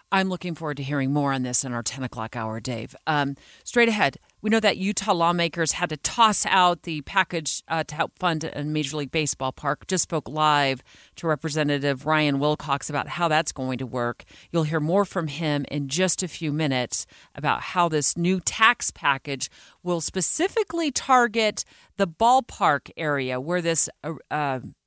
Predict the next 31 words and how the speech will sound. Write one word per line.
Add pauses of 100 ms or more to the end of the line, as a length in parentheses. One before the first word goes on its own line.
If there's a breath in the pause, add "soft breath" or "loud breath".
(100)
the
stadium
will
be
built. (520 soft breath)
But
we're
gonna
get
our
tax
ac-,
expert
we
had
on
the
air
yesterday (520 soft breath)
back (100)
on
the
line
straight
ahead
because
there's
a
huge
question
here.